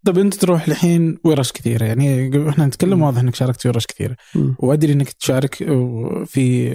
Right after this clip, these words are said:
Speaker 1: اجتماعات كثيرة، في محاضرات تلقيها كثيرًا، وعلى حسابك في شبكة التواصل الاجتماعي. آه، وأكيد إنك برضو نقاشات، يعني، مع مسؤولين وغيره.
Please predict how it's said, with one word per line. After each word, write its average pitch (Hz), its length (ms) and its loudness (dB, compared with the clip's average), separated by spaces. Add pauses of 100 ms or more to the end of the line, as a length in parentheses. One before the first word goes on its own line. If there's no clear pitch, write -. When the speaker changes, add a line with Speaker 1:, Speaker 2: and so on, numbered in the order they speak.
(120)
Speaker 1:
اجتماعات 131 440 0
كثيرة، 117 300 -4
في - 120 -4
محاضرات 127 500 0
تلقيها 123 300 0
كثيرًا، 107 460 -4
وعلى 127 260 2
حسابك 123 380 0
في - 80 -20
شبكة 120 400 0 (300)
التواصل 127 340 -2
الاجتماعي. 113 600 -2 (760)
آه، 110 600 -2 (640)
وأكيد 170 480 4
إنك 139 300 0
برضو 127 280 2 (200)
نقاشات، 127 600 -2
يعني، 123 220 0
مع 117 200 0
مسؤولين 127 460 0
وغيره. 107 460 -2